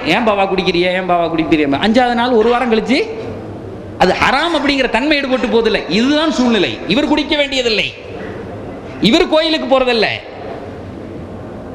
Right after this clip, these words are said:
அங்கே போக, போனால் என்ன நடக்கும் என்பதனுடைய வெறுப்பு மனதை விட்டு எடுக்கப்படுகிறது. இதுதான் சூழ்நிலை.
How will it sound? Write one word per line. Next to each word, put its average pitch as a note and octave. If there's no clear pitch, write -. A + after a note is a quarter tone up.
அங்கே D#3
போக, A3+
போனால் B3
என்ன G#3+
நடக்கும் A3+
என்பதனுடைய F#3+
வெறுப்பு D4+
மனதை A#3
விட்டு A3
எடுக்கப்படுகிறது. G3+
இதுதான் C4
சூழ்நிலை. D#3